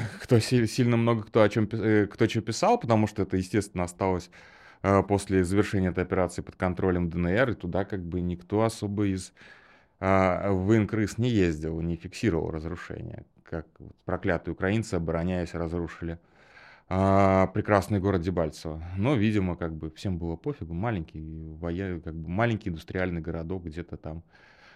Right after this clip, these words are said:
на Донбассе. Ладно, это первое. Второе, то, что для меня тоже достаточно важно, это обвинение Сырского в том, что он... а,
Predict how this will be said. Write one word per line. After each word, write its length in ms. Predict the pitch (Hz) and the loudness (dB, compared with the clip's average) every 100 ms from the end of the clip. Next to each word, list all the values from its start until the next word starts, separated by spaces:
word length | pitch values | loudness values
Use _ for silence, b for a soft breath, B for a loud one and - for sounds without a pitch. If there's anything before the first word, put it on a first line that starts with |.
| b | b
на 120 | 90 87 | -4 0
Донбассе. 460 | 92 78 - - _ _ | 0 0 -6 -12 _ _
Ладно, 400 | 117 117 80 - - _ - | 4 6 4 -2 -16 _ -4
это 200 | 131 127 | -2 0
первое. 440 | 113 113 80 - - - | 2 2 0 -4 -18 -10
Второе, 840 | - 101 120 156 170 147 139 127 - _ | 0 4 6 8 10 10 8 4 -4 _
то, 120 | 123 | 0
что 140 | 113 101 | 0 0
для 140 | 98 | 0
меня 200 | 104 95 | 2 0
тоже 240 | 98 85 78 | -2 -6 -8
достаточно 440 | 80 87 - 85 | -8 -8 -6 -2
важно, 440 | 120 214 220 214 202 B B B B - | 0 0 -2 -8 -14 B B B B -4
это 320 | 120 135 131 | -2 2 2
обвинение 920 | 104 95 104 120 123 113 104 101 98 | 2 2 2 2 2 2 2 2 0
Сырского 680 | - - 113 - - 95 87 | -2 -6 -6 -6 -2 0 0
в 60 | - | -2
том, 280 | 107 123 117 | -2 0 -2
что 640 | - - - 101 98 98 | -10 -10 0 4 6 4
он... 680 | - 95 104 104 104 104 101 | 2 0 2 2 0 -2 -2
а, 640 | 95 90 92 90 90 90 | -2 0 0 0 0 -2